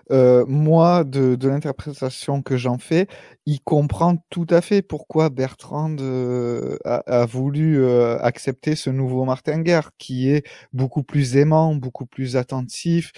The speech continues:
qui, qui, qui, qui, voilà, l'aime,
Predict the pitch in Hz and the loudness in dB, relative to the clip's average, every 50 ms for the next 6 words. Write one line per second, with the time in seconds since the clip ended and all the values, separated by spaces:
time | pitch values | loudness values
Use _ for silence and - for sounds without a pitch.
0 | - - - - _ _ - - - 131 131 131 127 127 123 - - 120 - - | -20 -20 -20 -20 _ _ -16 -8 -6 -4 -2 -2 -2 -4 -6 -10 -16 -18 -20 -14
1 | - 127 123 120 117 117 117 117 117 117 113 113 113 _ - - 127 117 113 87 | -10 -8 -6 -4 -4 -4 -4 -4 -4 -4 -4 -6 -10 _ -20 -14 -12 -10 -10 -8
2 | 69 67 - - 71 - - - - - - - - - - _ _ _ _ - | -10 -10 -10 -10 -12 -12 -12 -14 -14 -14 -14 -16 -16 -20 -20 _ _ _ _ -12
3 | - 110 156 208 269 254 156 131 135 170 196 196 160 143 | -6 0 0 2 2 2 0 2 4 4 4 4 0 -4